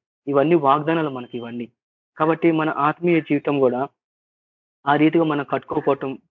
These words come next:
కట్టుకుంటే మనం ఇంకా ప్రతిష్టంగా ఉంటాం అన్నట్టు. కాబట్టి మనం, ఆ, ఆత్మీయంగా మనం అర్థం చేసుకుంటే, ఆ, యెరూషలేము మందిరం కూలిపోయినప్పుడు, ఆ, నెహెమ్యా ఏం చేసిండు? వాటన్నిటిని మరమ్మతులు చేసిండు, వాటన్నిటిని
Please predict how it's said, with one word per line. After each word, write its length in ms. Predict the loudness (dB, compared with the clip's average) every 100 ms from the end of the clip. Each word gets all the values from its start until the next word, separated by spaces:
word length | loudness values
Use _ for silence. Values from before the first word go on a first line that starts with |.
| -6
కట్టుకుంటే 640 | -6 -2 -2 0 -2 -6 _ _ _ -2
మనం 120 | 0
ఇంకా 200 | 0 -4
ప్రతిష్టంగా 560 | -2 -2 -2 -2 -2 -2
ఉంటాం 180 | -2
అన్నట్టు. 200 | -4 -4
కాబట్టి 380 | -4 -2 -2 -2
మనం, 280 | -4 -4 -6 _ _ _ 0
ఆ, 320 | 2 2 0 0
ఆత్మీయంగా 380 | -2 2 2 2
మనం 140 | 0
అర్థం 220 | 0 2
చేసుకుంటే, 600 | 0 0 -8 -2 0 0 -4 _ _ _
ఆ, 140 | 0 6
యెరూషలేము 460 | 6 6 2 4
మందిరం 260 | 2 0 -2
కూలిపోయినప్పుడు, 840 | 0 0 2 0 0 -6 -12 -12 -14 _ _ _ _ -2
ఆ, 360 | 2 2 0 -4 -6
నెహెమ్యా 400 | 0 2 4 2
ఏం 140 | 2
చేసిండు? 480 | -2 -4 -6 -4 -6 _ _ -6
వాటన్నిటిని 460 | -2 0 0 -2
మరమ్మతులు 460 | -2 -2 -2 0 2
చేసిండు, 460 | 2 0 -8 -16 -18 _ _ _ -4
వాటన్నిటిని 460 | 0 0 0 -2